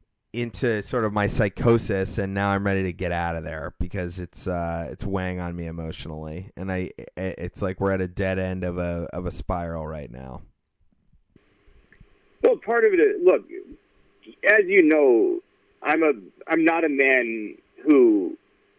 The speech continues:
Speaker 2: could not be called materialistic. I, I have tendencies that make me walk past stores and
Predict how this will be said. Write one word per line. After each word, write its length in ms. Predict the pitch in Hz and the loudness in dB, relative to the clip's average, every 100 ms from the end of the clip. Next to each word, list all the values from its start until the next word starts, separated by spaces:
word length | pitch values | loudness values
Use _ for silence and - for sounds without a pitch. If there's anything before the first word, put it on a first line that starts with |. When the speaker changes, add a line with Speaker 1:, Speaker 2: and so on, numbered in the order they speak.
| - | -14
Speaker 2:
could 420 | - 151 107 98 - _ | 2 2 2 -14 -18 _
not 320 | 123 131 123 | -2 0 0
be 140 | 110 110 | 0 0
called 360 | - 120 101 | 0 -4 -2
materialistic. 1000 | 98 - - 98 85 - - - - - - _ _ _ _ _ _ _ _ | -6 -4 2 4 4 -2 -8 -10 -18 -18 -20 _ _ _ _ _ _ _ _
I, 360 | - 127 131 113 - _ _ | -2 4 4 2 -4 _ _
I 120 | - 147 | 0 2
have 100 | 151 - | 2 -2
tendencies 680 | 147 131 123 107 120 110 98 - - _ - _ | 0 4 2 4 6 6 4 -4 -20 _ -20 _
that 140 | 127 123 | 2 4
make 200 | 120 113 | 2 4
me 120 | 110 | 2
walk 280 | 101 113 - | 4 0 -4
past 320 | - 117 107 - - | -4 0 0 -2 -12
stores 460 | - 113 101 95 87 82 - - | 2 4 6 4 2 -2 -14 0
and 600 | 107 92 87 82 80 | 2 4 2 0 -4